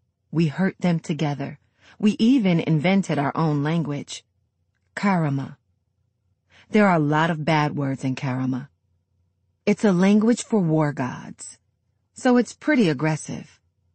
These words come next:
We've sat on rooftops and watched without fear as entire communities joined together to try to bring us down.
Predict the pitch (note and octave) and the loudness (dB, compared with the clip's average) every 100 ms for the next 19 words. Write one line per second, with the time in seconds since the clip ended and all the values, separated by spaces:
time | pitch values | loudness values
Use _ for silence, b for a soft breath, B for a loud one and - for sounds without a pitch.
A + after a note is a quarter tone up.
0 | _ _ _ _ _ _ _ - G#3+ C#4 | _ _ _ _ _ _ _ 0 4 4
1 | - - G3 G#3 E3 D3+ C3+ D3+ E3+ - | 2 -2 -2 0 0 -2 0 -2 -4 -6
2 | D3 C3+ - - D#3 C3+ F3+ F3 - - | -8 -8 -8 -4 -2 0 -2 -2 -6 -8
3 | E3 - F3+ E3 - - G3 D#3 - D3 | -6 -2 -2 -2 -8 -2 0 0 0 -2
4 | - D#3+ A3+ - G#3 G#3 - E3 E3+ E3 | 0 -2 -2 -2 0 0 0 0 2 0
5 | D3 C#3 B2+ D3 F#3+ F#3+ - D3 E3 - | 0 -4 -4 -2 0 0 -2 -4 -2 -2
6 | - B2+ - F#3+ G3 - C#3+ D3 E3+ D#3+ | -4 -8 -4 -2 0 -2 -6 -2 0 0
7 | D#3+ - - D#3 C#3+ C3+ C3 | -4 -8 -8 -4 -2 -2 -4